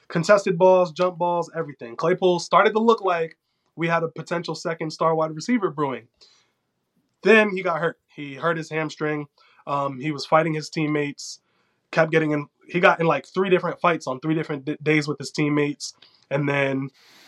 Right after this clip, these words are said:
it was, like, one-on-ones, and he, he got in a fight with a teammate. And then the very next play,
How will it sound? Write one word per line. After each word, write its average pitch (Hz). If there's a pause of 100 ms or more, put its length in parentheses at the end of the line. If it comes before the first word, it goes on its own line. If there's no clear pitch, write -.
it 165
was, 156
like, 156
one-on-ones, 190
and 147
he, 151 (680)
he 156
got 185
in 185
a 175
fight 196
with 160
a 160
teammate. 160
And 151
then 156
the 139
very 175
next 175
play, 160